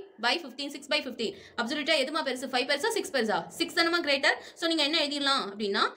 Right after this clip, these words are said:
பாருங்க, இங்க five by fifteen தான் இருக்கு. So, five by fifteen is less than six by fifteen. சரியா? five by fifteen is less than six by fifteen.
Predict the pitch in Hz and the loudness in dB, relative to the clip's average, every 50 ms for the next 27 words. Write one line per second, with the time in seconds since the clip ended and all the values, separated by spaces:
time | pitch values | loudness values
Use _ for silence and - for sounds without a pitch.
0 | - - - - 277 262 269 277 285 302 381 - - - _ _ _ _ _ _ | -8 -20 -6 0 2 2 2 2 0 -2 -2 -2 -6 -14 _ _ _ _ _ _
1 | - 247 254 262 254 - 269 254 247 285 294 294 262 - - 262 254 262 254 247 | -4 0 0 0 2 2 2 2 4 2 0 0 -2 -6 -4 0 2 4 4 2
2 | - - - - - - - - - 269 254 - 269 240 262 311 294 330 339 - | 2 -2 -6 -8 -12 -16 -10 -4 -2 -2 0 2 4 4 4 2 0 -2 -2 -2
3 | 277 226 - - 220 220 285 - - - - - - - - - 269 - - 214 | -6 -8 -4 -2 0 0 0 -2 -4 -8 -16 -20 -20 -8 -6 -4 -4 0 2 4
4 | 220 254 320 - - 302 320 494 571 - - - - 247 - 226 247 285 440 - | 4 4 4 2 2 2 2 2 2 -2 -6 -8 -8 -6 -2 0 2 2 2 0
5 | - - 202 196 - - 220 220 202 165 - - - - - - - - - - | -2 -8 -10 -10 -4 0 0 2 2 0 -2 -6 -10 -16 -20 -20 -20 -20 -20 -4
6 | - 285 269 277 269 262 269 277 - - _ _ - 247 240 233 302 302 302 277 | 0 2 4 4 4 4 2 -2 -6 -14 _ _ 2 2 2 2 0 -4 -6 -8
7 | - - 294 311 427 508 392 262 - 240 233 240 240 233 269 302 349 539 554 - | -8 -4 -2 -2 0 0 -2 -2 -2 0 0 0 0 0 0 2 2 0 0 -4
8 | 262 220 - 226 240 233 240 226 - 285 339 | -8 -6 -2 -2 -2 -2 -2 -4 -2 0 0